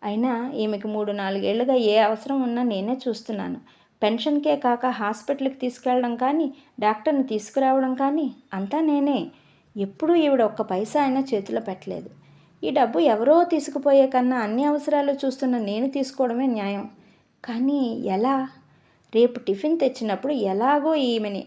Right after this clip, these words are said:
ఏమార్చి తీసుకోవాలి. ఉద్యోగం సంపాదించుకోవాలి. అవసరమైతే ఈ ముసలమ్మని, ఈ దురాలోచన మెదడులో దూరినప్పటి నుంచి పురుగులో దులిచేస్తోంది. దొంగతనం ఏమాత్రం తప్పు కాదనిపిస్తోంది. రాత్రంతా నిద్ర పట్టలేదు.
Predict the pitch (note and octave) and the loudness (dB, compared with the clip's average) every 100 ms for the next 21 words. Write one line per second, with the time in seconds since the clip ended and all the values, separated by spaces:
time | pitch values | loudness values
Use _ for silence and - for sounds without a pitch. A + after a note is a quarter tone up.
0 | G3+ G3 B3 B3 - C#4+ - - - D#3+ | -8 -2 -2 -2 -6 -8 -8 -10 -8 -4
1 | D3+ - - _ _ _ - F#3+ A#3+ A3+ | -2 -2 -6 _ _ _ -10 2 4 4
2 | A#3 A#3+ F#3+ F#3+ A3+ G3 F#3+ - F#3 F3 | 2 -4 -6 -2 -2 -2 -8 -10 -12 -12
3 | F#3 - _ - _ - - - - D#4+ | -14 -18 _ -20 _ -18 -16 -8 0 2
4 | C#4 C4 C4+ B3 G#3 F#3 - C4 C4 G#3 | 2 4 4 4 2 -6 -6 -2 0 0
5 | G3 A3 B3 - - - _ B3+ C4 G#3 | -4 -6 -10 -16 -20 -20 _ -2 0 2
6 | G#3+ B3+ D4+ D4 C#4+ A#3+ G3 G3 B3 C#4+ | 2 2 2 0 0 -2 -2 0 2 4
7 | C#4+ A#3 A#3 A3 G3+ A3 A3 A3+ A#3+ B3+ | 4 2 0 -2 -6 -8 -4 -4 -4 -6
8 | G#3+ A#3 C4 C#4 G#3 F#3+ F#3+ G#3 - F#3+ | -2 0 4 2 2 -4 -4 -8 -8 -10
9 | E3 - - - - _ - F#3+ G#3 B3 | -10 -12 -20 -20 -20 _ -4 -2 -2 -2
10 | C#4 B3+ G#3+ G3 B3 B3+ C4 C#4+ C#4+ B3 | 0 2 2 2 4 2 0 0 0 0
11 | G#3 B3+ C4 B3 A3 G3+ G3+ - E3 G3 | -4 0 2 2 -2 -6 -10 -10 -10 -10
12 | - _ _ _ - F#3 A3 A3+ A3+ A3+ | -14 _ _ _ -6 -4 -2 0 0 0
13 | C4 F#3+ A#3 B3 A3 G#3 F#3 F#3 - | -2 0 -4 -4 -6 -6 -6 -8 -10